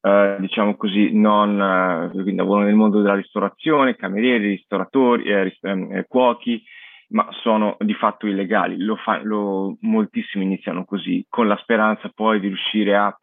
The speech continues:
a fare, a passare, diciamo così, eh, a fare lavo-, lavori legali, tra virgolette, o essere,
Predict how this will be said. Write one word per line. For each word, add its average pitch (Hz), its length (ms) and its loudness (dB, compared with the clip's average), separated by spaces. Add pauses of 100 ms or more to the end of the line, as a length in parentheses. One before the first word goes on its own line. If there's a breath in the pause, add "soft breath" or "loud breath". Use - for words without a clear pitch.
a 120 100 -10
fare, 120 420 -4
a 113 140 -6
passare, 110 580 -4
diciamo 107 320 -4
così, 107 400 -2
eh, 85 380 -4
a - 80 -8
fare 104 180 -2
lavo-, 98 240 -2
lavori 107 460 2
legali, 95 680 0
tra 95 140 -8
virgolette, 95 500 -2
o 107 40 2
essere, 107 440 0